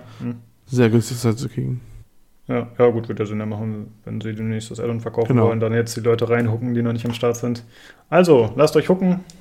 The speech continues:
Speaker 1: holt euch das Hauptspiel. Ich fand's nice am Anfang des Jahres.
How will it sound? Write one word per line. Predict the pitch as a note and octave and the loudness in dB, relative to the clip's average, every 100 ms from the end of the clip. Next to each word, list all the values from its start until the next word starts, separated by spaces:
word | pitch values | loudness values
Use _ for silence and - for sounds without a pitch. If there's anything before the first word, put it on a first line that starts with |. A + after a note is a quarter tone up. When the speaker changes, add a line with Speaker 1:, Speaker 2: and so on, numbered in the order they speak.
| - - | -20 -8
Speaker 1:
holt | C#3 C3+ | -6 -4
euch | |
das | C3 A#2+ | -4 0
Hauptspiel. | B2+ - A2 G2+ - - - | -2 -2 -4 -4 -10 -12 0
Ich | E3+ F3+ | 2 4
fand's | D#3+ D3 - | 4 4 4
nice | C3 C3 G#2+ | 6 6 6
am | C3+ B2+ | 2 2
Anfang | B2 B2 | 2 4
des | A#2+ A2+ | 4 4
Jahres. | A#2+ A#2 A#2+ - | 4 6 2 2